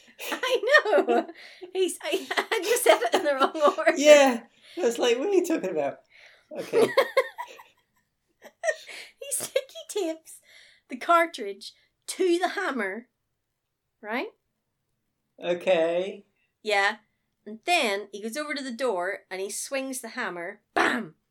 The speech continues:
Speaker 1: And it blows a perfect hole in the door.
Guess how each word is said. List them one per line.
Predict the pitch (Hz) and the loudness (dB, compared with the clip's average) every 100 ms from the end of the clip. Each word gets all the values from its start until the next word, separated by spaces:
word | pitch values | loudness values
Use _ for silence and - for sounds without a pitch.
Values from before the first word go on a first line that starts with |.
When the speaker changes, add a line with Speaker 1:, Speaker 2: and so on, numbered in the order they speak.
| _ _ _ _ _ | _ _ _ _ _
Speaker 1:
And | 202 208 | -8 -8
it | - - | -12 -4
blows | 240 220 220 220 - - _ _ 180 | 0 0 -2 -10 -10 -14 _ _ -10
a | 170 - _ - | -10 -10 _ -4
perfect | 320 294 277 - | -2 -2 -4 -6
hole | 269 247 | -2 -2
in | 220 | -2
the | 202 | -6
door. | 196 185 156 151 | -6 -8 -8 -12